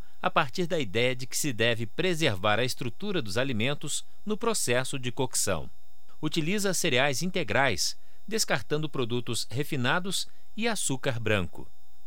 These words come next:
Entre pelo menos vinte pratos diferentes a cada dia e a uma boa variedade de saladas frescas, a casa oferece quitutes como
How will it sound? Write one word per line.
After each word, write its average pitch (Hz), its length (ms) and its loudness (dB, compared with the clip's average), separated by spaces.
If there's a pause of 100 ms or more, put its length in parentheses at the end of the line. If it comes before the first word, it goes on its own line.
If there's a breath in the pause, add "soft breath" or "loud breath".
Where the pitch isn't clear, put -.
(220)
Entre 214 300 0
pelo 185 280 0
menos 151 380 0
vinte 180 380 -2
pratos 147 420 0
diferentes 120 600 0
a 101 80 4
cada 107 300 0
dia 104 500 0
e 208 60 0
a 240 60 0
uma 262 200 0
boa 160 400 0
variedade 127 720 0
de 101 80 -4
saladas 85 500 0
frescas, 151 600 0 (340)
a 160 100 0
casa 170 380 2
oferece 139 480 2
quitutes 175 680 0 (400 soft breath)
como 175 240 2